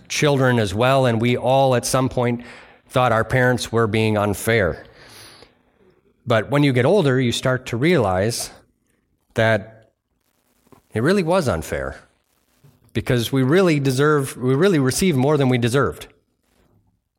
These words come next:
It wasn't fair that we received what we received. We got more than we deserved. And if you start appreciating that now, while you're still a child, like,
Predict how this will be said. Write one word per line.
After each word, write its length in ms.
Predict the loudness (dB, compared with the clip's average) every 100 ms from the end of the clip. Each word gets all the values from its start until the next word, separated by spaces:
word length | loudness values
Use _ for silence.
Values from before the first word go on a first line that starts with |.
| -6
It 60 | 0
wasn't 260 | 0 0
fair 220 | 2 2
that 100 | 2
we 100 | 2
received 360 | 0 0 0 0
what 120 | 0
we 80 | 0
received. 440 | 0 0 -2 -2
We 100 | -4
got 180 | -2 -2
more 260 | 0 0 0
than 140 | 0
we 100 | 0
deserved. 640 | -2 0 0 -2 -6 -20 _ _ _ _ _ _ _ _ -20 _ _ _ _ _ _ _ -20 -20 _ _ _ _ _ _ -6
And 80 | -4
if 140 | -2
you 40 | -2
start 300 | 0 0 0
appreciating 720 | -4 0 0 2 0 0 2
that 320 | 0 -2 -2
now, 480 | 0 0 0 -2 -4
while 140 | -2 -2
you're 120 | -2
still 180 | -2 -2
a 40 |
child, 500 | 0 0 0 -2 -6 -10 _ _
like, 140 | -12